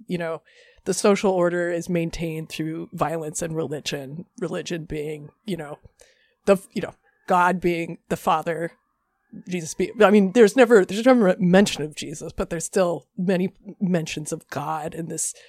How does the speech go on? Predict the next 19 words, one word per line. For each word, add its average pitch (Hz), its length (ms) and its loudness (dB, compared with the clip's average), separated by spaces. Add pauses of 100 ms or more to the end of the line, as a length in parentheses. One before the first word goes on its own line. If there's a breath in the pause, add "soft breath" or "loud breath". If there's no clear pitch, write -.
(320 loud breath)
you 180 100 -2
know, 160 260 -6 (200)
that 160 320 -2
is 170 120 -4
so 165 280 -2
important. 170 640 -2
And 185 200 0
then, 185 100 0
of 131 180 0
course, 170 400 2
it, 160 220 -6
you 180 100 -6
know, 143 220 -10 (160)
the 180 80 0
importance 202 500 -4
of 160 120 -8
male 175 400 -2
heirs 175 640 -2 (460 soft breath)
who 175 520 0